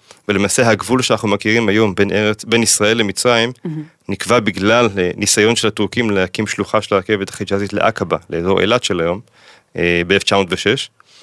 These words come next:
Speaker 1: אה, והטורקים הבינו שיש פה ערך אסטרטגי, אבל לא הבינו עד הסוף את המשמעות שלו. כשהם נכנסו, לצערם, או בטעות כנראה, למלחמת העולם הראשונה, הם לא הבינו,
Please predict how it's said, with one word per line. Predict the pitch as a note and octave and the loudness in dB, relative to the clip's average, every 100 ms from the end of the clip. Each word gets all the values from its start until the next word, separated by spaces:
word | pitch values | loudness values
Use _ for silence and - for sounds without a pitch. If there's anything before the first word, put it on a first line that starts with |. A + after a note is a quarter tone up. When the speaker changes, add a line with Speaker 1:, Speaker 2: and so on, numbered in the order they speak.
| - - _ - | -20 -20 _ -6
Speaker 1:
אה, | F#2+ F#2 F2+ F2+ F2+ - _ _ | 0 2 4 4 0 -4 _ _
והטורקים | F#2+ F2+ F#2+ - _ A#2 G#2+ E3+ E3+ C#3+ | -8 0 0 -2 _ -2 0 0 0 0
הבינו | A2+ C3 D#3+ | 0 2 2
שיש | C3 A#2+ | 2 0
פה | - A#2+ | 2 2
ערך | B2+ | 2
אסטרטגי, | A#2+ A2+ - C#3 C#3 | 0 -2 0 0 2
אבל | G#2+ | 2
לא | G#2+ | 2
הבינו | A2+ A2+ A2 | 2 2 4
עד | |
הסוף | A2 - - | 2 2 0
את | - | 0
המשמעות | G2+ - G2+ F#2 | -2 -2 -2 -2
שלו. | - E2+ E2+ - _ _ - | -2 -6 -6 -8 _ _ -10
כשהם | - G2 | -2 0
נכנסו, | F#2+ F#3+ - D3 C3 _ _ _ _ _ - | 0 -2 2 2 2 _ _ _ _ _ -10
לצערם, | F#2 - F#2 G2+ C3+ | -2 2 4 4 4
או | F#2+ | 2
בטעות | F2 - F#2+ C3 - | 0 0 4 4 2
כנראה, | - G2 F#2+ F#2+ F2+ | 0 0 2 2 2
למלחמת | F2+ F2+ F#2 A2+ A2+ | 2 0 0 0 2
העולם | A2 A2 A2+ | 2 2 2
הראשונה, | G#2+ G2+ A2 C#3+ C3 B2+ _ _ - - | 0 0 0 2 2 0 _ _ -20 -8
הם | F#2+ | 0
לא | G#2 | 2
הבינו, | A#2 G#2 A#2+ A#2 | 4 4 4 4